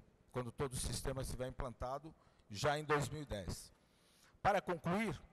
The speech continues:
quero dizer que, eh, com o, o sistema todo não prescinde, não pode abrir mão, e essa é a nossa visão, que haja uma política radical e forte de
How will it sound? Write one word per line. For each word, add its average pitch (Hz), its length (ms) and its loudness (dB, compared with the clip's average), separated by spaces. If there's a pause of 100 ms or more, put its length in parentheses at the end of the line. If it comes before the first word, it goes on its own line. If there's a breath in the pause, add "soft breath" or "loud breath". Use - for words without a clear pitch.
(640 soft breath)
quero 151 160 -2
dizer 156 300 -2
que, 165 220 -12 (160)
eh, 131 540 0 (180)
com 165 100 -4 (280)
o, 165 60 -2
o 147 40 0
sistema 156 520 0
todo 190 500 -2
não 190 220 -2
prescinde, 190 840 -2 (100)
não 139 220 -4
pode 175 240 0
abrir 156 300 -2
mão, 175 340 -2 (220 loud breath)
e 135 120 -2
essa 151 300 4
é 147 40 6
a 139 40 0
nossa 139 300 2
visão, 151 440 -4 (440 loud breath)
que - 80 -2
haja 175 240 4
uma 175 120 -2
política 151 720 -6 (380)
radical 170 640 4
e 147 80 -2
forte - 400 2
de 156 220 -4